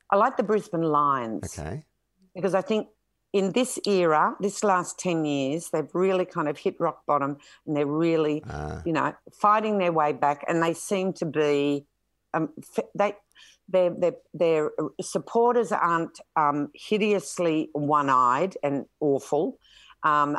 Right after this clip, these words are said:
Speaker 1: unlike some others I can mention. Um, and, um, they, uh, I just think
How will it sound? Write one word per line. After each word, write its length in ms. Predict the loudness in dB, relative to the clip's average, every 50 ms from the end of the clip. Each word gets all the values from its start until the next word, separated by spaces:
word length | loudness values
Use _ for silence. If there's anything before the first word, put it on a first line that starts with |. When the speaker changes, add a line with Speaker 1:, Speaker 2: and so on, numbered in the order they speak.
| 0 0
Speaker 1:
unlike 400 | 0 0 2 2 0 0 0 -6 -14
some 200 | -8 -4 0 0
others 240 | 2 0 0 -2 -2
I 80 | -2 -2
can 120 | -2 -4
mention. 300 | -4 -4 -4 -6 -6 -8 -10 -18 -20 -20 -8 _
Um, 340 | 2 2 4 4 4 2 0 -4 -2 0
and, 380 | 0 0 2 2 0 0 0 -4 -2 0
um, 340 | 2 2 2 0 -2 -6 -6 _
they, 400 | 0 2 2 2 2 0 -2 -6 -12 _ _ -4
uh, 360 | -2 -2 0 0 0 0 -2 -4 _ _ _ _ _ _
I 60 | -6 -6
just 280 | -4 -4 -6 -6 -4 -4
think 240 | -4 -4 -4 -4